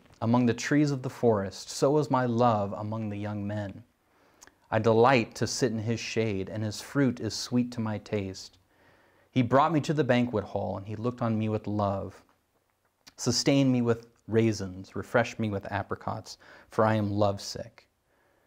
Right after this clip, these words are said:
His left hand is under my head, and his right arm embraces me.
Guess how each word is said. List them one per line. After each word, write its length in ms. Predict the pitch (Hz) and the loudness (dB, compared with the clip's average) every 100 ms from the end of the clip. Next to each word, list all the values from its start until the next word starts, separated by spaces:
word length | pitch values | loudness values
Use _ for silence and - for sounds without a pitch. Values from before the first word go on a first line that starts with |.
| _ | _
His 200 | 113 107 | 0 4
left 280 | 131 135 120 | 4 2 0
hand 320 | 131 120 101 | 0 2 0
is 120 | 98 | 0
under 200 | 107 107 | 0 0
my 160 | 104 98 | -2 -2
head, 280 | 98 104 | -2 -4
and 120 | 98 101 | -4 -8
his 180 | 104 | -4
right 180 | 110 110 | -2 0
arm 280 | - 104 107 | -2 -4 -4
embraces 640 | 101 98 101 101 - 95 - | -6 -6 -4 -4 -6 -10 -12
me. 240 | 107 107 | -14 -16